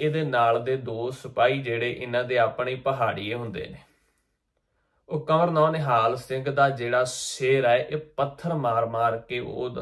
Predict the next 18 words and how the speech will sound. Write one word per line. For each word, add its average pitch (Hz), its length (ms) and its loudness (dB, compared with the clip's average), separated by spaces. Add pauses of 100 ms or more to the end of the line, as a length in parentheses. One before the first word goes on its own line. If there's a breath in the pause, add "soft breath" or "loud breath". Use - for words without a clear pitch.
(200)
ਉਹਨੂੰ 131 220 -6
ਫੇਂਦੇ 139 480 -4
ਨੇ। - 160 -12 (960)
ਤੇ 131 100 -6
ਜਦੋਂ 123 280 -2
ਦਰਵਾਜ਼ਾ 127 500 2
ਖੋਲ੍ਹਿਆ 143 400 0
ਜਾਂਦਾ 117 300 0
ਹੈ 127 100 4
ਨਾ, 147 100 -2
ਜਿਹੜਾ 135 460 -2
ਮਾੜੀ 127 380 0
ਜਿਹੀ 139 180 -10
ਝਰੀਟ 110 440 -6
ਸੀ, - 340 -12 (840)
ਉਹ 165 80 -4
ਝਰੀਟ 143 680 -2
ਹੁਣ 151 260 0